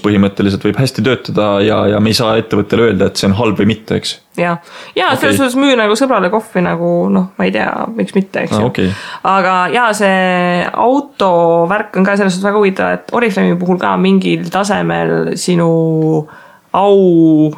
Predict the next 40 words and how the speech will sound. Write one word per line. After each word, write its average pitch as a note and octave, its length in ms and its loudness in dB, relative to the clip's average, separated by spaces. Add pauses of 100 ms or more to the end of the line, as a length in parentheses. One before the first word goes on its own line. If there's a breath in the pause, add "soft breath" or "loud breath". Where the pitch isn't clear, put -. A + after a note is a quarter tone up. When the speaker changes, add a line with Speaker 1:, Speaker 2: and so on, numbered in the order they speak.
Speaker 2:
ja E3 240 -2
kuulsus E3 560 0
saab E3+ 240 -2
premeeritud E3+ 400 -4
sellega, - 400 -4
et - 80 -16
sa - 160 -10
saad F#2 160 -4
uue - 160 -2
auto. - 240 -6 (1120)
Speaker 1:
No A2+ 140 2 (100)
miks, - 720 -2
noh? F#2+ 240 0 (840 loud breath)
Mis F#3 180 2
ma F3 80 4
teen F#3 160 4
selle A#2 160 0
autoga? G2+ 480 0
Kujutame C#3 300 0
ette, - 100 -8
et - 80 -4
ma A2+ 60 0
olen, G#2 260 2
äh, G#2+ 160 2
sihuke G#2 280 -2 (120)
noor A2+ 480 4
milleeniumi A2 800 2
laps, - 500 -4
kes, G2+ 220 0 (260)
äh, G#2 380 0
elabki C3 260 -2
linnas A#2+ 400 0
ja G2+ 240 2
no, G#2+ 220 0 (100)
mind A#2 160 2
ei A2+ 80 2
huvita A#2 400 0
see - 80 -2
auto, G2+ 400 0
aga G2+ 220 0